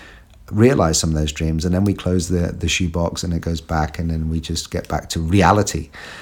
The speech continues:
Uh, what he says is it's important to dream, important to invent something, or important to change the world.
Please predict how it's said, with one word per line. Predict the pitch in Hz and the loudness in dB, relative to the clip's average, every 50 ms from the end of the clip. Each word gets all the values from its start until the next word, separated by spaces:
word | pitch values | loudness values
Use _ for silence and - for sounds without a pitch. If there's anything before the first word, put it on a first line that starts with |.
| - - - | -20 -18 -10
Uh, | - 82 85 | -6 -4 -2
what | 98 107 110 117 - - - - - - | 2 6 6 6 6 6 0 -8 -16 -12
he | - - 120 135 - | -2 2 2 4 4
says | - - - 80 76 78 82 - - - 95 | 4 4 2 2 2 0 -2 -4 -6 -4 -4
is | 95 87 | -4 -2
it's | 98 90 - 113 | -2 -2 0 0
important | 113 107 - 110 123 143 - 62 - - - | 0 0 2 2 2 2 0 -2 -6 -6 -6
to | - - | -6 -8
dream, | 87 - - 73 71 76 85 85 - - | -6 -4 -4 -2 -2 -2 -2 -4 -4 -4
important | 92 92 90 82 - - 127 - - 139 139 | -2 -2 -2 -2 0 0 0 2 2 0 0
to | - - - - | 0 -2 0 0
invent | 98 90 - 85 73 76 73 - | 0 0 2 0 0 0 0 0
something, | - - 82 87 - - 117 104 | -2 -2 -2 -2 0 0 0 2
or | 98 90 90 | 2 2 2
important | 90 90 87 - - 113 110 - - - | 0 0 -2 -2 0 0 0 0 -2 -4
to | - - - | -4 -4 -4
change | - - - 82 82 90 90 87 | -4 -2 0 0 0 0 0 0
the | 90 107 | 0 2
world. | 104 123 135 139 120 87 82 78 | 4 4 4 4 4 2 -2 -4